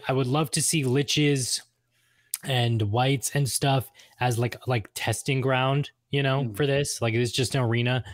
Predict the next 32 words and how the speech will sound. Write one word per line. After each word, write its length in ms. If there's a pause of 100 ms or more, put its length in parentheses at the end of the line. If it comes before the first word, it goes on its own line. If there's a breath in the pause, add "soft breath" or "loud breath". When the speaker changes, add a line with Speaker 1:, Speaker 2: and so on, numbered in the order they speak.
(220 loud breath)
Speaker 1:
Throw 180
a 20
lich 280
in 100
there, 240
have 280
us 260 (300 loud breath)
go 140
off 220
and 100
use 220
their 320
abilities. 640 (240 loud breath)
That'd 200
Speaker 2:
Well, 120
Speaker 1:
be 40
cool. 500 (320)
I 80
Speaker 2:
I 20
Speaker 1:
would 100
like 140
Speaker 2:
think 120
Speaker 1:
that. 180
Speaker 2:
the 140
Speaker 1:
I 40
would 180
Speaker 2:
idea 600
is 180
going 400
to 120
be 580
that 400